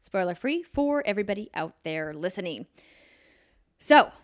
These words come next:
Star Wars Jedi Fallen Order. Brittany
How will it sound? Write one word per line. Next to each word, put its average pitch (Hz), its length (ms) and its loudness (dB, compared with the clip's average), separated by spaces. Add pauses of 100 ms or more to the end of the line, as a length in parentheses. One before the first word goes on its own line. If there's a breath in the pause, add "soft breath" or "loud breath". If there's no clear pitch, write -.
(400)
Star 269 420 2
Wars 233 520 -4
Jedi 190 580 -2
Fallen 175 540 -8 (160)
Order. 156 400 -8 (180)
Brittany 359 400 0